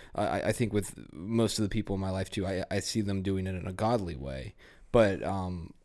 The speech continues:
I am prone to go to those people. Like, when I'm not going directly to God for wisdom, and I probably don't, I, I, I definitely don't do that as much as I sh-, should as my first, um, resort.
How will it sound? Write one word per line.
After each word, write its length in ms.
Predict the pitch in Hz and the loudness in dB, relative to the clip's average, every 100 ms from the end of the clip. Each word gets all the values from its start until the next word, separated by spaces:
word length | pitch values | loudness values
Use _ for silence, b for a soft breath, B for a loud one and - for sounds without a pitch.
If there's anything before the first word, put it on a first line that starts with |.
| 117 | 6
I 140 | 120 | 8
am 380 | 113 113 107 98 | 8 6 4 0
prone 400 | - - 127 123 117 | -2 6 6 6 2
to 180 | 104 | -2
go 200 | 87 98 | 0 2
to 80 | 101 | 2
those 260 | 95 92 - | 0 -2 -4
people. 440 | - 98 - 85 69 | -2 -2 -2 -6 0
Like, 180 | 101 - | 0 4
when 80 | 107 | 6
I'm 160 | 117 | 8
not 200 | 117 104 | 6 4
going 240 | 98 104 95 | 4 2 4
directly 360 | 101 98 87 | 2 2 0
to 100 | 90 | -2
God 220 | 92 95 92 | 0 0 0
for 120 | 92 | -2
wisdom, 360 | 92 101 90 92 | -2 -2 -2 -2
and 220 | 98 - | -2 -2
I 60 | 104 | -6
probably 520 | - 165 214 175 123 - - | 0 4 6 6 6 0 6
don't, 280 | 123 120 104 - | 6 6 0 2
I, 160 | 113 101 104 | 4 6 4
I, 40 | - | 2
I 100 | 110 | 6
definitely 360 | 117 - 104 | 6 6 0
don't 280 | 92 107 104 | 4 4 4
do 140 | 110 101 | 0 2
that 180 | 101 92 | 2 0
as 100 | 98 | -2
much 160 | 101 98 | -4 -2
as 100 | 92 | -4
I 80 | 92 | -6
sh-, 80 | - | -8
should 280 | - 110 98 | -2 0 2
as 140 | 95 | 0
my 140 | 87 | -4
first, 540 | 90 - 104 90 - - B B B B | -4 -2 0 0 -6 -12 B B B B
um, 360 | - 95 92 87 | -2 0 0 -4
resort. 640 | - 104 92 107 95 - | 0 0 2 2 2 -2